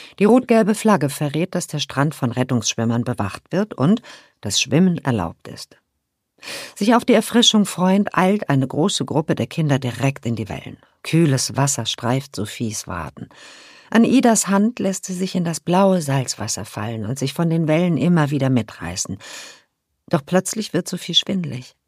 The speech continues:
Die nächste große Welle reißt ihr den Boden unter den Füßen weg und spült auch gleich ihr Bewusstsein mit davon. Als sie die Augen öffnet, liegt sie im warmen Sand.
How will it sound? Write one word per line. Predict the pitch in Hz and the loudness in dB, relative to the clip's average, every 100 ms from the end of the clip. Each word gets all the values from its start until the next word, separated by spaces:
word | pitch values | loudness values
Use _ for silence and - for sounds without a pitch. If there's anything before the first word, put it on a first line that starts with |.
| _ _ - | _ _ 2
Die | 175 | 6
nächste | 185 170 226 | 6 4 2
große | - 196 - 156 | 2 0 2 2
Welle | 165 196 - | 2 2 2
reißt | 156 185 | 0 0
ihr | - | -4
den | 202 185 | -2 0
Boden | 175 196 | 0 2
unter | 170 190 | 0 0
den | 185 185 | 0 -2
Füßen | - 196 - 156 | -2 -4 -2 -4
weg | 175 | -2
und | 190 - | -4 -6
spült | - 190 - | -4 -4 -2
auch | - 180 - | -6 -6 -2
gleich | 160 160 190 | 0 0 -2
ihr | - 190 | -4 -6
Bewusstsein | 180 - 151 - - - 107 | -6 -6 -6 -6 -8 -6 -4
mit | 107 107 | -4 -6
davon. | 98 101 78 98 123 _ _ _ _ _ _ _ _ _ _ _ _ _ _ | -10 -10 -10 -10 -12 _ _ _ _ _ _ _ _ _ _ _ _ _ _
Als | 196 214 | 2 2
sie | 254 | 2
die | 247 - | 2 4
Augen | 214 220 247 | 2 4 2
öffnet, | - 202 - 233 220 | 2 0 0 0 2
liegt | 185 190 | -2 -2
sie | - | -4
im | - 190 | -2 0
warmen | 143 151 160 185 | 0 0 0 -2
Sand. | 180 170 139 139 | 0 0 -2 -6